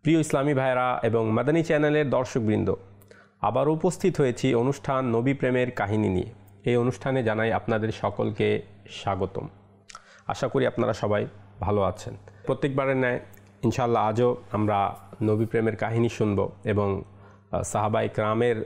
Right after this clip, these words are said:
নবী প্রেম সম্পর্কে শুনব। যেভাবে আমরা এক এক করে আশারায়ে মুবাশশারার সাহাবায়ে কেরামদের জীবনী সম্পর্কে জেনে আসছি এবং তাদের নবী প্রেম সম্পর্কে আমরা জেনে আসছি,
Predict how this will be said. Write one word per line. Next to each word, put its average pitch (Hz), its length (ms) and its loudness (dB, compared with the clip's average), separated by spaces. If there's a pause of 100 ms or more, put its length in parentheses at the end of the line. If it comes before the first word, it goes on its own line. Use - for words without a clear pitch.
নবী 107 220 2
প্রেম 120 240 -2
সম্পর্কে 113 440 -4
শুনব। 101 400 0 (540)
যেভাবে 127 300 0
আমরা 120 540 -2 (1120)
এক 123 200 -4
এক 127 100 -2
করে 127 220 2
আশারায়ে 127 420 -2
মুবাশশারার 117 600 0 (440)
সাহাবায়ে 117 440 0
কেরামদের 113 600 0 (360)
জীবনী 120 380 4
সম্পর্কে 113 680 0 (140)
জেনে 113 280 2
আসছি 113 520 -2 (140)
এবং 104 340 0 (340)
তাদের 107 460 0 (480)
নবী 127 320 2
প্রেম 143 320 0
সম্পর্কে 123 520 -2
আমরা 110 380 0 (280)
জেনে 117 200 2
আসছি, 107 540 -2